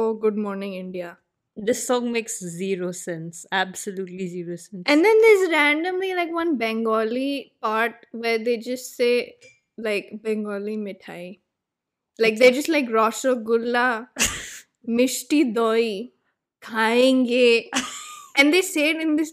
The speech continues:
Speaker 1: tempo and in this way. Like, Sonu Nigam, <laughs> he got hungry in the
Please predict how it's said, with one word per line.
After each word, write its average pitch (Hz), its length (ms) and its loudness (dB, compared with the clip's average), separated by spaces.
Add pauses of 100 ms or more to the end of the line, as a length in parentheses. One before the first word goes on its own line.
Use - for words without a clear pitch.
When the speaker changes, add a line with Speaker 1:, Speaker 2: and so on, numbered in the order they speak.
Speaker 1:
tempo 269 340 -2
and 277 200 -2
in 254 120 -2
this 277 220 -4
way. 214 160 2
Like, 226 120 -2 (100)
Sonu 277 200 2 (140)
Nigam, 320 360 -2 (340)
<laughs> - 360 -10
he 302 140 2
got 587 180 6
hungry 277 480 6
in 330 100 4
the 330 60 4